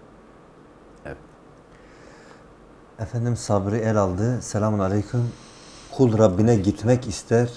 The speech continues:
Speaker 2: Lakin yolda ister istemez yolda düşer kalkar. Bu da onu karamsarlığa iter, kendini yermeye başlar.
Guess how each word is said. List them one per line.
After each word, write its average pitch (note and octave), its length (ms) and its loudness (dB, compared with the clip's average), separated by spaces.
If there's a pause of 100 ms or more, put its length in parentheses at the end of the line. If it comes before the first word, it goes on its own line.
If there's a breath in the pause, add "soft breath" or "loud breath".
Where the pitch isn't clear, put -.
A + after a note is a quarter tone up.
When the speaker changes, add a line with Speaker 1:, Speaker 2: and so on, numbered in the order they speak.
(320)
Speaker 2:
Lakin A2 440 0
yolda G2 400 2
ister - 360 -2
istemez G2+ 580 -2
yolda F#2+ 360 2
düşer G2+ 380 -4
kalkar. A2 480 -4 (1500 loud breath)
Bu B2+ 120 2
da A#2 100 4
onu A#2 280 2
karamsarlığa G2 760 0
iter, G#2+ 420 -2
kendini G#2 420 0
yermeye F#2+ 520 2
başlar. A2+ 440 -2